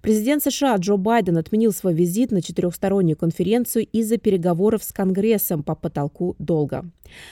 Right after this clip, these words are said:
Отмена визита Байдена вызвала опасения, что этот шаг может сигнализировать о слабости индотихоокеанского диалога по безопасности.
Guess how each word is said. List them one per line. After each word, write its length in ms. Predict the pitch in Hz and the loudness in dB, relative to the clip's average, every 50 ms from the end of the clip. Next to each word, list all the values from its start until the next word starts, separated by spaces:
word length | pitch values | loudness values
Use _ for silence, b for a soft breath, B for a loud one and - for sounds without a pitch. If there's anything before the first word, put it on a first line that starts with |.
| B B | B B
Отмена 360 | B - - 220 285 302 285 254 | B -6 -2 0 0 2 2 2
визита 340 | 247 220 226 240 220 208 | 2 2 2 0 0 0
Байдена 460 | 175 160 180 185 220 247 254 214 208 175 | -2 0 2 2 2 2 2 2 2 2
вызвала 320 | 185 190 208 196 196 202 | 0 0 0 0 0 0
опасения, 580 | 196 - 220 214 - - 262 247 220 175 160 160 | 0 -2 -4 -4 -2 0 2 2 4 2 2 0
что 320 | - - - 165 160 156 | -2 -4 -4 -2 0 0
этот 160 | 151 - 156 | -2 -2 -4
шаг 340 | - - - 233 247 247 - | -6 -4 -2 -2 -2 -2 0
может 380 | 226 196 202 233 240 240 214 - | 0 2 2 2 2 0 -2 -2
сигнализировать 640 | 233 196 208 220 214 220 190 202 220 208 190 185 | -2 0 2 2 2 2 2 2 2 2 0 -2
о 140 | - - 180 | -4 -6 -8
слабости 560 | 175 - 185 196 220 214 196 190 - - - - | -6 -4 -2 -2 0 0 0 -2 -4 -6 -4 0
индотихоокеанского 1080 | 214 220 208 196 170 - 185 - - 180 170 175 - 202 185 170 165 - - - 175 160 | 2 4 4 2 2 0 -2 -2 -2 -2 -2 -2 0 0 0 0 0 -2 -4 -2 -2 0
диалога 480 | 156 170 160 151 156 175 202 202 233 | 0 0 0 0 0 0 0 0 -2
по 240 | 208 - - 156 151 | -4 -2 -2 -2 -2
безопасности. 840 | 147 151 151 170 160 - - 147 147 - - 160 - - - - | -2 -2 -2 -2 -4 -2 -4 -4 -4 -4 -6 -8 -8 -8 -10 -12